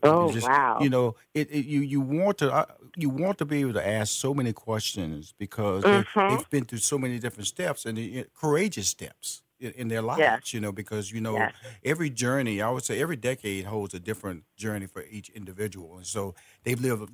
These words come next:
Speaker 2: so many decades. And so when you meet a person like Bob Dylan, <clears throat> you know, you know, wow, talking about the sixties, okay? Come on
Speaker 1: Right.
Speaker 2: now. You know, and, and, and, to, and to go through that, w-,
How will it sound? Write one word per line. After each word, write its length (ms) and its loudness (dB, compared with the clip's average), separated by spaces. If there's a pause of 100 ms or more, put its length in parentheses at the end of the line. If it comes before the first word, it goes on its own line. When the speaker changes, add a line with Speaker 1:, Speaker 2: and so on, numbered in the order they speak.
Speaker 2:
so 180 0
many 200 0
decades. 520 -4
And 80 -4
so 200 0
when 160 -4
you 60 -2
meet 160 -4
a 20 -20
person 240 -2
like 140 -2
Bob 260 0
Dylan, 320 -4 (260)
<clears throat> 240 -4
you 380 6 (160)
know, 400 2
you 100 -2
know, 100 -2
wow, 360 0 (420)
talking 160 4
about 120 -2
the 60 -6
sixties, 640 -2 (240)
okay? 260 -2 (460)
Come 120 2
on 60 2
Speaker 1:
Right. 60 -2
Speaker 2:
now. 140 -6 (400)
You 120 2
know, 220 2
and, 200 -4
and, 180 -6
and, 180 -4
to, 140 -6
and 180 -4
to 120 -6 (140)
go 120 -2
through 180 -6
that, 140 0 (200)
w-, 120 -6